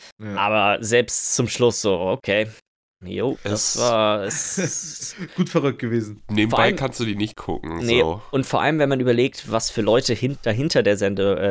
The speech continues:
Speaker 2: äh, der Dingens stehen, ist ja auch hier, ähm, Amy Poehler, die auch in Parks and Recreation ja mitgespielt hat.
Speaker 3: Ja.
Speaker 1: Ah, die, ja, auf jeden
Speaker 2: Aber die
Speaker 1: Fall.
Speaker 2: Sendung
Speaker 1: Name.
Speaker 2: ist über, also klar, die, man muss ein, zwei Mal lachen, aber die ist eigentlich überhaupt nicht witzig.
Speaker 1: Okay,
Speaker 3: Ist
Speaker 1: ja.
Speaker 3: keine Comedy-Serie,
Speaker 2: Überhaupt
Speaker 3: so, ne?
Speaker 2: nicht.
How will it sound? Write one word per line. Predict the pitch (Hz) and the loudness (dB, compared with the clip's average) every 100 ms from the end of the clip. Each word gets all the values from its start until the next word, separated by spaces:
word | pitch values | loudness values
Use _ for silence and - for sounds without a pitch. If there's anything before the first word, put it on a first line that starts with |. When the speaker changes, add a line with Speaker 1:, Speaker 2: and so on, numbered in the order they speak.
| 98 | 0
Speaker 2:
äh, | |
der | 98 98 | 0 -2
Dingens | 98 101 95 | -2 -6 -4
stehen, | 104 | -4
ist | 101 | -4
ja | - 101 | -4 -6
auch | - | -4
hier, | 104 98 87 | 0 0 0
ähm, | 98 101 98 98 113 | -4 -4 -6 -6 -4
Amy | 113 107 | -2 -4
Poehler, | - 120 127 120 | -2 0 2 0
die | 107 104 101 101 | 0 -2 -2 -2
auch | - - | -6 -8
in | 104 101 | -10 -6
Parks | 113 - | -6 -4
and | 107 | -6
Recreation | 110 - 104 127 - | -4 -2 -2 -2 -6
ja | 113 | -6
mitgespielt | 117 - 110 110 107 | -6 -6 -8 -6 -2
hat. | 110 90 | 0 0
Speaker 3:
Ja. | 135 | 0
Speaker 1:
Ah, | 151 170 170 160 135 | -2 -2 0 0 -2
die, | 113 165 147 101 | -6 -8 -6 -2
ja, | 139 113 98 | -2 -2 -6
auf | - | -6
jeden | - | -2
Speaker 2:
Aber | 127 | 2
die | 135 | 2
Speaker 1:
Fall. | |
Speaker 2:
Sendung | 120 151 160 | 4 4 4
Speaker 1:
Name. | 131 | 2
Speaker 2:
ist | - | 0
über, | 131 135 | 2 2
also | 131 127 | 2 0
klar, | 131 131 143 135 | 0 2 2 0
die, | 117 | -2
man | 117 120 | -2 0
muss | 127 | -2
ein, | 92 127 | -4 -4
zwei | - 117 | -2 0
Mal | 113 | 2
lachen, | 123 117 | 0 0
aber | 98 101 | 0 0
die | |
ist | 104 - | -2 -4
eigentlich | 98 80 | -4 -6
überhaupt | - 98 107 110 - - | -10 -10 -6 -8 -8 -16
nicht | 107 | -10
witzig. | - - - 123 - _ _ _ | -8 -8 -6 -6 -8 _ _ _
Speaker 1:
Okay, | 117 123 123 | 0 4 4
Speaker 3:
Ist | |
Speaker 1:
ja. | 131 | 4
Speaker 3:
keine | 110 104 | 4 0
Comedy-Serie, | - 107 110 107 101 87 123 | 0 2 2 0 0 0 2
Speaker 2:
Überhaupt | 113 107 110 95 | 2 2 0 -4
Speaker 3:
so, | 90 | -4
ne? | 80 | -8
Speaker 2:
nicht. | - | -8